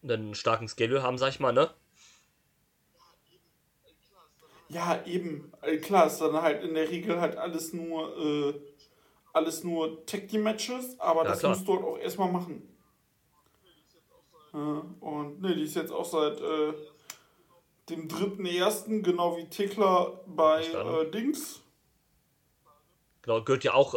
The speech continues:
Speaker 1: ähm, genau wie
Speaker 2: Stardom.
Speaker 1: Shuri zu, äh, Donna Del Mondo.
Speaker 2: Yes. Und ja, ich muss sagen,
Speaker 1: Ja.
Speaker 2: ich fang mal kurz gerade an.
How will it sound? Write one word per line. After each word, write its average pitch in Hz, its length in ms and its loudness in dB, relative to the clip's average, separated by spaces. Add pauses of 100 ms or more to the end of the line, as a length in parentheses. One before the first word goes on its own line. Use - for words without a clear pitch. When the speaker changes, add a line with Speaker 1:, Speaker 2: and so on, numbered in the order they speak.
Speaker 1:
ähm, 120 160 0
genau 120 240 6
wie 147 80 2
Speaker 2:
Stardom. 147 240 2
Speaker 1:
Shuri 117 200 -2
zu, 107 300 -4
äh, 104 220 4 (720)
Donna 120 200 4
Del 107 160 4
Mondo. 143 380 2 (3000)
Speaker 2:
Yes. - 680 -8 (2500)
Und 151 240 -12
ja, 208 300 -4 (960)
ich 233 220 -6
muss 269 300 -2
sagen, 226 480 6
Speaker 1:
Ja. 220 300 4
Speaker 2:
ich - 200 -10
fang 202 220 0
mal 185 180 2
kurz 185 320 0
gerade 160 340 4
an. 214 380 -2